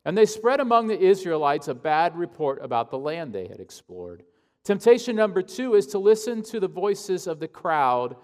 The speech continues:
instead of the faithful few. And I think this is so important that we understand in today's world where we value the input of the crowds or of social media so much, where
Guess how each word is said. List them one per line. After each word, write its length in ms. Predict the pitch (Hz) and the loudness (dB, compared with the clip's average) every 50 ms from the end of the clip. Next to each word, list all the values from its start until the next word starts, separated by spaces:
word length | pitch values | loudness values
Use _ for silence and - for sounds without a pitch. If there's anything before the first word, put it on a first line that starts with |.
| _ _ _ _ _ _ _ | _ _ _ _ _ _ _
instead 800 | 127 135 127 - - - - 190 180 165 151 143 139 139 135 139 - | -10 -10 -10 -10 -14 -6 -2 0 0 2 0 0 -2 -6 -10 -12 -12
of 140 | 131 123 | -12 -10
the 100 | 120 123 | -10 -12
faithful 520 | 117 - - 120 110 107 - - - 98 101 | -12 -10 -8 -8 -8 -8 -10 -12 -14 -14 -14
few. 760 | - _ _ - 87 80 107 95 85 - - - - - - _ _ _ _ _ _ _ _ _ _ _ _ _ _ _ _ _ _ _ _ | -16 _ _ -18 -16 -14 -12 -12 -14 -14 -16 -16 -18 -20 -20 _ _ _ _ _ _ _ _ _ _ _ _ _ _ _ _ _ _ _ _
And 100 | 190 226 | -6 -4
I 20 | |
think 140 | 262 311 285 | -2 -2 -2
this 220 | 214 220 - - - | -2 -4 -4 -4 -6
is 120 | 180 156 | -6 -6
so 360 | - - - 220 208 202 202 | -8 -8 -6 -2 0 0 0
important 600 | 196 170 151 - - - 190 208 202 - 139 127 123 | 0 -2 -6 -10 -6 -2 -2 -2 -2 -4 -8 -10 -8
that 140 | 135 117 | -8 -8
we 140 | 131 143 143 - | -10 -12 -12 -10
understand 580 | 156 151 151 143 139 - - - 190 180 170 156 | -10 -8 -8 -8 -12 -10 -8 -8 -8 -6 -8 -8
in 80 | 156 143 | -10 -12
today's 540 | - 180 160 170 170 175 175 - - - | -12 -12 -10 -10 -8 -8 -10 -12 -14 -20
world 520 | 139 135 143 151 156 160 156 156 156 147 - - - _ _ _ | -16 -10 -8 -6 -6 -6 -6 -8 -10 -16 -20 -20 -20 _ _ _
where 240 | _ 143 151 160 151 | _ -2 0 0 0
we 180 | 147 160 165 160 | 0 -2 -6 -6
value 680 | 143 123 156 160 160 170 180 180 185 175 165 160 156 | -6 -2 0 2 4 4 4 4 2 -2 -4 -4 -4
the 220 | 139 147 147 - | -4 -4 -6 -6
input 460 | - 165 170 180 - _ 156 151 135 - | -6 -8 -8 -8 -10 _ -6 -6 -6 -6
of 240 | - 143 135 131 | -6 -6 -6 -6
the 80 | 127 135 | -8 -12
crowds 720 | - - - - 165 165 165 165 151 135 123 123 110 - | -12 -12 -6 -4 -2 0 0 0 0 -2 -4 -8 -10 -10
or 140 | 143 135 131 | -8 -6 -6
of 120 | 127 123 127 | -6 -8 -10
social 480 | - - 196 185 180 - - - 156 | -12 -8 -8 -8 -8 -8 -12 -14 -14
media 500 | 135 139 143 151 160 165 156 143 131 123 | -12 -12 -10 -8 -8 -8 -8 -10 -10 -12
so 380 | 113 - - - - 156 147 139 | -12 -14 -16 -12 -8 -8 -6 -6
much, 800 | 131 143 156 160 160 147 135 _ - - - - _ _ _ _ _ _ _ _ _ _ _ _ _ _ _ _ | -8 -8 -10 -10 -10 -10 -12 _ -20 -20 -20 -20 _ _ _ _ _ _ _ _ _ _ _ _ _ _ _ _
where 320 | - 147 175 190 190 180 | -6 -2 0 2 2 0